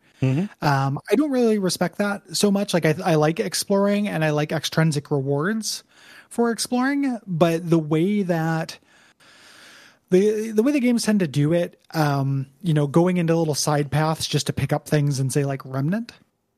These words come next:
Speaker 1: Mm-hmm.
Speaker 2: you know, just to use an example of, like, a proc gen, like, a non very authored world is not super fun.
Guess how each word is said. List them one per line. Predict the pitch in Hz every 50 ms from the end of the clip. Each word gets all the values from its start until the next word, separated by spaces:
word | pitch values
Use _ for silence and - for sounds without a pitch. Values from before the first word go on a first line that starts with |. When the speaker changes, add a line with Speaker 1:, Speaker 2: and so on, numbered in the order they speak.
| _ _ -
Speaker 1:
Mm-hmm. | 156 143 160 202 170
Speaker 2:
you | 190
know, | 196 208 202 190
just | 170 160 - -
to | 156 139 147 - - - -
use | 139 139
an | 131
example | 143 127 143 143 139 131 151 143 139 143 151
of, | 147 123
like, | 147 143 -
a | 139 139 139 160 -
proc | - - 165 160 151 -
gen, | - 156 147 143 139
like, | 143 147 139 135
a | 143
non | 143 139 139 139 139 139
very | 143 143 143
authored | 143 143 135 127 123 - 143 135
world | 135 139 139 139 139 139 139 143 139 - _ - - - - - - _ _ _ _
is | 208 170 151
not | 160 165 156 156 147 -
super | - 165 156 156
fun. | 135 - 147 143 180 226